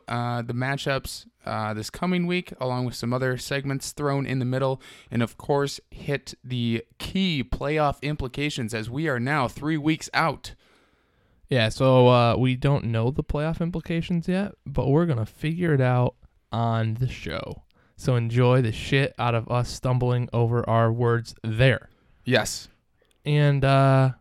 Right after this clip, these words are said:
Speaker 2: how do we like to start off all the shows? With a little Alex transaction count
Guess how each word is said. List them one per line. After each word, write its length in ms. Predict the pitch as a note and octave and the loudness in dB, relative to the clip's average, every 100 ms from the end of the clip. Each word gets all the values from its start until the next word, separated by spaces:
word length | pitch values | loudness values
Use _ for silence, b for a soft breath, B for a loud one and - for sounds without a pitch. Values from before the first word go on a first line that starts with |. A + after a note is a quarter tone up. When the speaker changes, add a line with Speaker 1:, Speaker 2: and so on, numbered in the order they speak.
| _ _ _ - | _ _ _ -8
Speaker 2:
how 80 | F3+ | -2
do 80 | F#3+ | 0
we 80 | F#3+ | 2
like 160 | F3 | 0
to 80 | D#3+ | 0
start 220 | - D3 | 2 4
off 120 | C3+ | 4
all 140 | C3+ B2+ | 2 0
the 80 | B2 | 0
shows? 340 | - B2+ D3+ | 0 0 0
With 120 | - | 0
a 40 | D3 | 2
little 220 | C#3+ C3+ | 2 2
Alex 440 | C#3 D3+ E3 - - | -2 0 -2 -6 -10
transaction 760 | - C#3 C3 C3 B2+ - B2+ D3 - | -2 0 2 0 -2 -4 -6 -6 -12
count 380 | - B2 B2 | -6 -4 -4